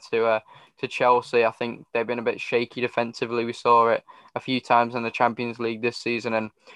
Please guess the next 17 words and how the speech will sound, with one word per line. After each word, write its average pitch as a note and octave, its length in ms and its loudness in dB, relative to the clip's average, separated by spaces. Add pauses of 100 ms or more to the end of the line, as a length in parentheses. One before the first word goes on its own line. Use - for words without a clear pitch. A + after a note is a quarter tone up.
(160)
obviously A#2 380 -2
they A2+ 120 2
didn't B2 280 -2
win A#2 160 2
the A2+ 80 2
league A#2 220 0
this A2+ 160 -6
season, A2 360 -6
which - 280 -4 (120)
for - 160 2
them A#2 220 4
is A2 140 -6
a, A2 60 4
a G#2+ 160 4
big A2+ 220 0
disappointment. A#2 720 -2
But - 200 4